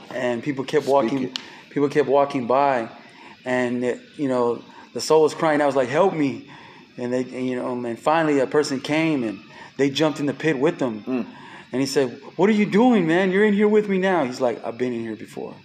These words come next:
Speaker 2: Come on.
Speaker 1: Amen.
Speaker 2: That's powerful. I'm gonna use
Speaker 1: Amen.
Speaker 2: that one.
Speaker 1: Amen. Um,
Speaker 2: Amen.
Speaker 1: amen. Glory to God. So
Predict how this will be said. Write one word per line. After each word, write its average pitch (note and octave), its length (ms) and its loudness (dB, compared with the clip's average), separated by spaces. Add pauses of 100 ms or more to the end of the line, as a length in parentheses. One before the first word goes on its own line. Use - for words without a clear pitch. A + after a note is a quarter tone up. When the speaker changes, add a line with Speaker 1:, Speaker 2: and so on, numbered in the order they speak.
(400)
Speaker 2:
Come A2 260 -4
on. G#2+ 240 0 (220)
Speaker 1:
Amen. C#3 320 2
Speaker 2:
That's - 20 2
powerful. A#2+ 640 4 (140)
I'm A2+ 100 -6
gonna B2 160 2
use B2+ 160 4
Speaker 1:
Amen. B2+ 200 6
Speaker 2:
that A2+ 60 2
one. A2 200 -2
Speaker 1:
Amen. D#3+ 840 4 (260)
Um, B2+ 300 2
Speaker 2:
Amen. G#2+ 160 2
Speaker 1:
amen. C3+ 280 2
Glory C3+ 280 4
to B2 60 -4
God. C3+ 360 4 (600)
So B2 580 4